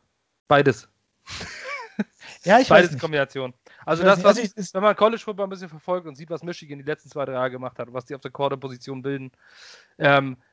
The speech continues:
Speaker 1: ist das für mich, wenn Jim Harbaugh da rausgehen sollte, eher eine Flucht als, äh, eine neue Chance in der N F L.
Speaker 2: Und diese Jahre in San Francisco, die, wie, wie,
Speaker 1: Ja, er
Speaker 2: wie
Speaker 1: war,
Speaker 2: wertest
Speaker 1: er
Speaker 2: du
Speaker 1: war
Speaker 2: die
Speaker 1: sehr
Speaker 2: noch?
Speaker 1: gut, hat in meinen, aber auch, in meinen Augen aber viel Glück gehabt. Natürlich hat er aus einem Rebuilding-Team ein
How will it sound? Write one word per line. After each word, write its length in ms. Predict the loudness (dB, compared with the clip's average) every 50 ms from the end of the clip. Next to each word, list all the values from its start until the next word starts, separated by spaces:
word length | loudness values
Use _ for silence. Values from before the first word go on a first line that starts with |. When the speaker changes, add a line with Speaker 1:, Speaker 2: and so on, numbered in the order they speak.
| _ _ -6
Speaker 1:
ist 180 | -4 -2 0
das 140 | 0 -2 -2
für 100 | -2 -6
mich, 380 | -4 -2 -2 -2 -2 -4 -2 0
wenn 200 | 0 0 0 -2
Jim 220 | -4 -6 -4 -2
Harbaugh 280 | 0 2 2 2 0 -2
da 80 | -2
rausgehen 380 | 2 2 0 0 0 -6 -10 -4
sollte, 240 | -2 -2 -2 -4 -6
eher 200 | -6 -6 -4 -4
eine 120 | -4 -6
Flucht 500 | -8 -6 -6 -6 -6 -6 -10 -20 -18 -10
als, 440 | -6 -4 -2 -2 -4 -6 -16 -12 -6
äh, 60 | -2
eine 340 | 0 0 0 0 -2 -4 -4
neue 220 | -4 -4 -6 -6
Chance 280 | -6 -8 -10 -12 -12 -14
in 40 | -12
der 100 | -12 -12
N 80 | -12
F 100 | -14 -14
L. 180 | -14 -16 -16 -16 _ _ _ _ _ _ _ -6
Speaker 2:
Und 160 | -6 -4 -2 0
diese 160 | 2 4 6
Jahre 220 | 8 8 8 8
in 80 | 6 4
San 120 | 2 2
Francisco, 600 | 2 0 -2 -2 -4 -4 -2 -2 -2 -2 -2 -6 -10 _ _ _ _ _ _ _ _ _ _ _ _ _ _ _ -8
die, 300 | -6 -4 -4 -4 -6 -6 _ _ _ _ _ _ _ _ _ _ _ _ _ -6
wie, 160 | -6 -2 2
wie, 40 | 2
Speaker 1:
Ja, 100 | 2 4
er 140 | 4 4
Speaker 2:
wie 40 | 4
Speaker 1:
war, 180 | 6 6 6 4
Speaker 2:
wertest 120 | 2 0 0
Speaker 1:
er 80 | 2 4
Speaker 2:
du 20 | 6
Speaker 1:
war 80 | 6 6
Speaker 2:
die 40 | 4
Speaker 1:
sehr 100 | 2 -2
Speaker 2:
noch? 80 | -2
Speaker 1:
gut, 140 | -4 -4 -2
hat 160 | -2 -2 -2
in 100 | -2 -4
meinen, 240 | 0 0 0 0 -2
aber 200 | -4 -4 -4 -4
auch, 320 | -4 -4 -6 -8 -8 -10
in 80 | -10 -6
meinen 200 | -4 -4 -4 -4
Augen 120 | -6 -8
aber 160 | -8 -8 -10 -10
viel 140 | -10 -12
Glück 140 | -12 -10 -8
gehabt. 220 | -6 -6 -6 -4 -6
Natürlich 340 | -8 -6 -4 -6 -6 -6
hat 140 | -6 -4 -2
er 160 | 0 0 -2
aus 180 | -2 -6 -10 -8
einem 340 | -6 -4 -4 -4 -6 -10 -16 _ _ _ _ _ -12 -8
Rebuilding-Team 800 | -6 -6 -6 -6 -6 -8 -8 -8 -12 -12 -14 -14 -14 -14 -12 -8
ein 360 | -8 -8 -6 -8 -10 -16